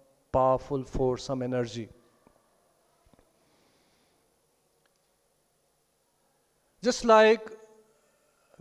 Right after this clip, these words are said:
we have an understanding that a person is limited by time and space.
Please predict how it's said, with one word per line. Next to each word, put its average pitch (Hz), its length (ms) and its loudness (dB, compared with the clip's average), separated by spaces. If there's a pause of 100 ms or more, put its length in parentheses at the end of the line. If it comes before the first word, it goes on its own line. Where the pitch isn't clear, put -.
we 196 60 -2
have 214 220 8
an 196 100 6
understanding 190 760 4
that 170 460 8 (560)
a 165 80 -4
person 220 480 4
is 185 160 0
limited 180 520 2
by 160 160 6
time 165 420 0
and 156 160 -2
space. - 720 -2